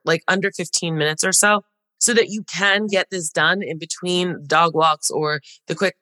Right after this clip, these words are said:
load of laundry that you're folding or whatever it might be.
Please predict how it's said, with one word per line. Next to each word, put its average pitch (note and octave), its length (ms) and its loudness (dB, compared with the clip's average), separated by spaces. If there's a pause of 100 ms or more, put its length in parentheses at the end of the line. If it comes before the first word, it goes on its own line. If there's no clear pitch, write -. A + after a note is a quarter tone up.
(140)
load F#3+ 260 4
of F3 60 0
laundry E3 340 2
that D3+ 140 0
you're D#3 80 -8
folding D#3+ 480 -2
or D3 120 -4
whatever D#3+ 300 0
it - 80 -2
might D3 240 -4
be. D3 240 -8